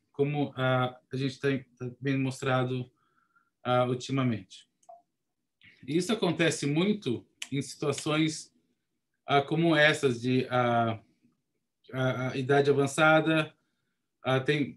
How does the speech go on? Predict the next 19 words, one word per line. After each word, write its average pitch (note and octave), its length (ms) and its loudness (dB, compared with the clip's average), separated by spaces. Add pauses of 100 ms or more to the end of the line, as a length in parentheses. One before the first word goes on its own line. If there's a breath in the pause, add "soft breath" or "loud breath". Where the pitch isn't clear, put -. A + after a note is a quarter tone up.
tem C#3 340 0
muitos D#3+ 300 -2
casos C#3+ 400 2
de C3+ 100 -2
infecção C3 480 -2
por B2+ 340 -4
H B2+ 220 -2
I B2+ 60 2
V C#3 200 4
que C#3 120 -6
leva B2+ 300 0
a A#2+ 40 0
um, A#2+ 360 -2
um A#2+ 160 -2
aumento B2+ 400 0
da A#2+ 100 -2
inflamato-, A#2 540 -6
resposta B2+ 440 -8
inflamatória, D3 880 -2